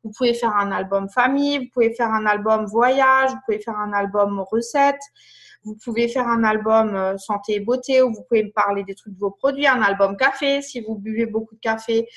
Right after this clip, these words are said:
Vous pouvez faire un album, euh, fitness, un album, euh, euh, fun et amitié, où vous mettez tous les pho-, toutes les photos un peu fun avec vos potes. Vous pouvez faire, euh,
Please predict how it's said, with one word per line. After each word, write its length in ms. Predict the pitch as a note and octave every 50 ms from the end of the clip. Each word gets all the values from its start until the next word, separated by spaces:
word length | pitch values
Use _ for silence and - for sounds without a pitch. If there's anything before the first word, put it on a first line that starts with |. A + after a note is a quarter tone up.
| - - - - - _
Vous 80 | G#3+ G3
pouvez 340 | - - A#3 G#3+ A3 A3+ A3+
faire 240 | A3+ - B3+ A#3+ A3+
un 180 | A3+ G#3+ G#3
album, 560 | G#3 G3+ G3+ G3+ G3 G#3+ A3 A3 A3 A3 A3 G#3
euh, 400 | G3 F#3+ F#3 F#3 F#3 F3+ F3 F3
fitness, 680 | F3 - D#4 D#4 - D#4 D4 C#4+ C#4 C#4 C#4 C#4 - -
un 140 | C4 A#3+ A3
album, 540 | G#3 G3+ G3+ G3 G3+ G3+ G3+ G#3 G3+ G3+
euh, 280 | F#3 F3 E3 D#3+ E3+ E3 D#3 - _ _ _ _ _ _ _ _ -
euh, 760 | F#3+ G3 G3 F#3+ F#3+ F#3+ F#3 F3+ F3+ F#3 F#3 F3+ F3 F3 F3 F3 - - A3 A3 -
fun 260 | C#4 C4+ C4 C4+ B3+
et 200 | A#3+ A3 G#3 G#3
amitié, 560 | G3+ G#3 A3+ C4+ D4 - - - D#4 D4 C#4+
où 100 | C#4 B3+
vous 100 | A#3+ A#3
mettez 320 | A3+ G#3+ G#3 G#3 - A#3
tous 140 | A3+ - A#3
les 160 | A3+ A3 A3
pho-, 160 | A3 - A3 A3
toutes 220 | - - A3 -
les 100 | A3+ A3
photos 260 | - A3+ A3 A3+ A3 G#3
un 80 | G3+ G#3
peu 100 | G#3 G3+
fun 300 | G3+ - A#3+ A#3+ A#3+ A#3
avec 240 | A3+ G#3 G3+ G3 G3
vos 120 | G#3+ A3+
potes. 300 | A3+ A3 B3 A#3 A#3+ A#3+
Vous 80 | A#3 A3 - _
pouvez 160 | - A3 A3
faire, 380 | A3 A3 - A#3 A3+ A3+ A3+ G#3+
euh, 120 | G3+ G3